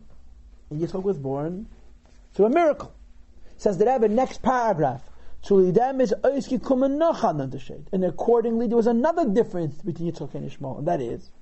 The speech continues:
between Yishmael and Yitzchak. And the difference is, der Inyan from Bris Milah,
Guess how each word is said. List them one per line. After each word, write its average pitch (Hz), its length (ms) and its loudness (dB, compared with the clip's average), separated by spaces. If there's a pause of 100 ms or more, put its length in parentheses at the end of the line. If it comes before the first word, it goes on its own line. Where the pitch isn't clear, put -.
(340)
between 185 320 -2
Yishmael 190 360 0
and 175 80 -4
Yitzchak. 147 420 -8 (1080)
And 127 120 -8
the 131 60 -6
difference 180 360 0
is, 277 280 6
der 190 200 4
Inyan 254 480 2
from 190 220 2
Bris 170 280 0
Milah, 185 440 0